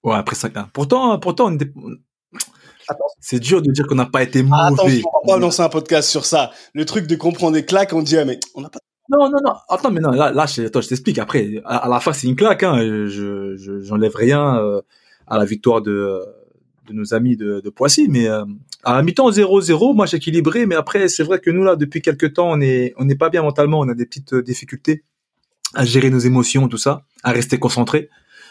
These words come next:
Speaker 1: Donc, euh, après, tu connais, hein, dès que tu prends un but, on a pris un but, après, c'était la débandade. Donc, c'était porte ouverte et en plus, on rate un penalty aussi derrière. Donc, euh, voilà, tout ça, ça fait que à la fin, ça finit par une déculottée.
Speaker 2: Ah ouais,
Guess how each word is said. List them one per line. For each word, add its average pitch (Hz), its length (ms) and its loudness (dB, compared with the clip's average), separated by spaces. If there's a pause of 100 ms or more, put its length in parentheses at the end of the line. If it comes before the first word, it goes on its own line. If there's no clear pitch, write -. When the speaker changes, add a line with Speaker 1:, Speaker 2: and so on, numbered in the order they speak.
(140)
Speaker 1:
Donc, 117 220 2
euh, 107 120 4
après, 104 160 0
tu 107 140 -6
connais, 123 240 2
hein, 107 100 2
dès 107 100 -2
que - 60 -6
tu - 80 -10
prends - 160 -4
un 107 60 0
but, 120 180 -2
on 104 80 -2
a 101 80 -4
pris 104 260 -4
un 135 220 2
but, 139 300 0
après, 107 180 -4
c'était 104 260 -4 (680)
la 104 140 -2
débandade. 113 520 0
Donc, - 220 -10 (280)
c'était - 220 -8
porte 117 280 -4
ouverte 117 420 2
et - 360 -4 (280)
en 113 80 -2
plus, 123 220 0
on 113 80 0
rate 110 120 0
un 107 60 -2
penalty 110 380 -2
aussi 107 180 -2
derrière. 110 420 2
Donc, 101 280 -4
euh, 98 180 -12 (440)
voilà, 104 300 0
tout 120 120 2
ça, 113 160 2
ça 104 140 -6
fait 110 200 -4
que 98 380 -6
à 104 100 -4
la 101 120 -2
fin, - 140 -2
ça 104 140 -4
finit 120 220 0
par 113 180 0
une 117 120 2
déculottée. 120 600 -2
Speaker 2:
Ah - 380 -10
ouais, 73 120 -6